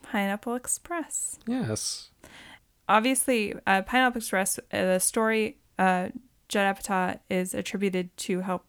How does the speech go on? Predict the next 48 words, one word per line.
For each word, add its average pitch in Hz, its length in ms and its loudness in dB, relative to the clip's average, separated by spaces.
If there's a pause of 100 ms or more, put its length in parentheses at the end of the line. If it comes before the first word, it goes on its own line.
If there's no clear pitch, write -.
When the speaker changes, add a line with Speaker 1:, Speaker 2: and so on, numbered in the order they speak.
(100)
Speaker 1:
write 180 200 -2
the - 60 -14
story, 208 500 0 (640)
and 190 560 2 (120)
he - 260 -4
produced 180 460 -4
it. - 200 -6
So - 200 -2
Speaker 2:
Mm-hmm. 139 280 0 (440)
Speaker 1:
we're, 185 220 4 (100)
we 202 180 0
got 214 220 10
a 190 40 6
little 175 200 4
loose, 170 280 0
and 180 100 -4
it 196 60 -4
wasn't 185 380 0
directed 175 440 -4
by - 120 -2
him, 180 320 0
whereas 190 300 2
Forty-year-old 196 400 0
Virgin 180 280 0
was 175 200 -2
directed 170 340 -6
by 170 140 -4
him 175 260 -4 (300)
and 180 260 0
written 170 240 -4
by 165 160 -4
him 170 260 -4
and 175 160 -4
Steve - 280 -8
Carell. - 300 -8
So. - 140 0
Speaker 2:
Yes. - 300 0 (460)
Speaker 1:
But 185 260 6
I 214 120 10
also 214 220 8
was 208 80 4
trying 202 200 4
to 202 40 0
think 196 180 0
of 185 120 2
a 185 100 4
movie 175 480 2
that 175 380 -2